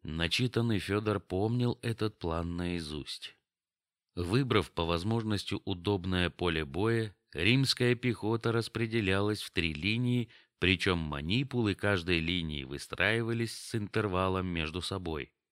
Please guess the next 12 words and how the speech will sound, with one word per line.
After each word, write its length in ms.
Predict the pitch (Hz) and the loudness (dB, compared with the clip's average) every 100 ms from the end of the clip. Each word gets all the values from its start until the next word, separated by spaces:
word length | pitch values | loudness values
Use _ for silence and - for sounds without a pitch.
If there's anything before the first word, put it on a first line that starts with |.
| _ _ _ _ - | _ _ _ _ -18
Велиты 640 | 80 80 104 123 151 - | -4 0 2 2 0 -2
завязывали 640 | 80 82 90 85 90 87 85 | 2 2 2 2 -2 -2 -2
бой 240 | 80 87 | 0 -2
с 80 | - | -2
противником, 840 | 78 78 82 113 120 123 120 120 | -4 -4 -2 -2 0 -2 -2 -2
забрасывая 760 | 101 101 95 104 98 104 101 101 | -2 -2 0 0 -2 -4 -2 -2
его 260 | 98 104 | -2 -2
пилумами 600 | 98 - 98 98 101 95 101 | -4 -4 -4 -2 -2 -2 -2
и 180 | - | -4
камнями 560 | 95 90 82 82 87 90 | -4 -2 -2 -2 -4 -4
из 120 | 87 | -6
прощей. 720 | - 104 98 - 78 73 - | -4 -4 -2 -2 -2 -4 -8